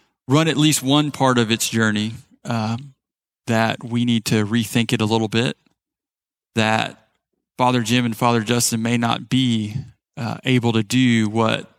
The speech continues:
uh, somebody like Pat Robertson, whether you agree with him or disagree with him, can do, or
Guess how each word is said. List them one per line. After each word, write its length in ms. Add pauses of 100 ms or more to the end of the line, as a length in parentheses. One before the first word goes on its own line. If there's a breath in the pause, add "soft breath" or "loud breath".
(100)
uh, 340
somebody 340
like 320
Pat 200
Robertson, 600
whether 180
you 340
agree 360
with 100
him 180
or 60
disagree 360
with 100
him, 160
can 180
do, 320
or 180